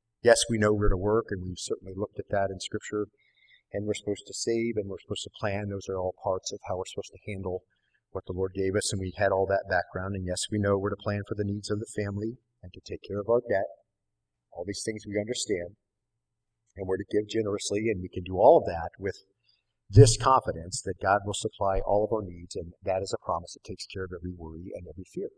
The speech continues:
And in our passage, we have believers who lived like that, which is the remarkable thing about this study. And we saw the context of this passage last time we were together in, the, in this letter. So let's get back to our passage and glean from it what the Holy Spirit would have us know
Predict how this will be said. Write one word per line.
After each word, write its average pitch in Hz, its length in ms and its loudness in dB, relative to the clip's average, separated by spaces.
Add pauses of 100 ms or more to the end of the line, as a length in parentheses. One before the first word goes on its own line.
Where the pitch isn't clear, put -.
(2250)
And 117 80 2
in 131 120 4
our 127 100 10
passage, 110 720 6
we 101 240 -12 (220)
have 123 240 6
believers 120 500 2
who 131 80 -4
lived 135 300 10
like - 240 -6
that, - 100 -12 (640)
which 120 200 0
is 117 80 0
the 110 100 -4
remarkable 110 580 6
thing 110 240 -2
about 104 300 6
this 107 180 0
study. 143 280 4
And 87 200 -10
we 98 120 -6
saw 143 340 10
the 170 160 -2
context 104 480 0
of 98 60 -6
this 95 180 -12
passage 87 380 -4
last 92 200 -4
time 95 140 -4
we 92 80 -8
were 95 80 -6
together 90 320 -6
in, 87 60 -10
the, 95 100 -10 (220)
in 92 80 -16
this 95 180 -10
letter. 87 220 -6
So 104 240 0 (640)
let's 131 140 6
get 151 120 8
back 131 220 10
to 123 140 4
our 120 80 8
passage 101 400 -2
and 101 100 -4
glean 127 160 2
from 104 200 2
it 98 60 -4
what 98 120 -4
the 90 80 -8
Holy 98 180 -6
Spirit 101 200 -2
would 95 100 -4
have 98 160 4
us - 200 -4
know 90 180 -2